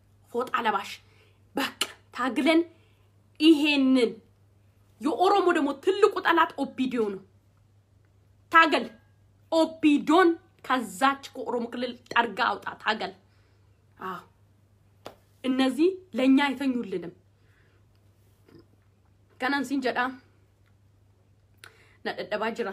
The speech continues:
በጣም ደክሞኛል። ከስራ መጥቼ ሻወር ወስጄ እ፣ እና ኖ ኢሚዲየትሊ የጃልመሮ አነጋገር እንደዚህ በቃ አምንበታለሁ።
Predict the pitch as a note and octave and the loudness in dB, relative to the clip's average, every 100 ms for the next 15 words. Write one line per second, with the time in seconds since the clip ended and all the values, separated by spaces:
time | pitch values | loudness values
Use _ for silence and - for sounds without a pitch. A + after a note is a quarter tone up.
0 | - G#3+ G#3+ B3 A3 A3 A3 G3 G#3 A3 | -12 -16 -10 -8 -8 -8 -8 -6 -6 -8
1 | A#3 A3+ C4 B3+ G#3+ - - B3+ C4 - | -10 -10 -8 -6 -8 -10 -12 -12 -12 -16
2 | _ _ _ _ _ _ A#3+ A#3 C4 A#3 | _ _ _ _ _ _ -6 -4 -4 -6
3 | G#3+ F3 C4+ D#4 D#4 _ _ _ _ _ | -14 -10 -4 -4 -4 _ _ _ _ _
4 | _ _ - D4 F#4+ - _ _ _ _ | _ _ -8 -6 -6 -10 _ _ _ _
5 | G#3+ A#3+ A#3+ B3 C4+ A#3+ A#3 G3+ - A3 | -6 -2 -2 -2 -4 -6 -8 -10 -10 -6
6 | A3+ G#3+ G#3+ G#3+ A3+ A#3+ A#3 A3+ G#3 A#3 | -4 -4 -6 -8 -6 -6 -6 -10 -10 -8
7 | A3+ - _ _ _ _ _ _ _ _ | -8 -12 _ _ _ _ _ _ _ _
8 | - A#3 C#4 B3+ B3 B3+ C#4 C4+ C#4+ C4 | -10 -8 -2 -2 0 -2 -2 -2 -4 -6
9 | - _ _ _ - C4+ C4 B3+ B3+ C4+ | -12 _ _ _ -2 4 6 4 2 0
10 | F4 E4+ - C4+ B3+ B3+ A#3+ G3 - C4+ | -2 -2 2 2 4 2 0 -6 -6 0
11 | C#4 - - _ A3 - - - _ _ | 0 -2 -12 _ -12 -12 -14 -18 _ _
12 | _ _ - E4 D#4 D4 - A#3 A3+ A3 | _ _ -4 2 4 2 -2 -6 -6 -6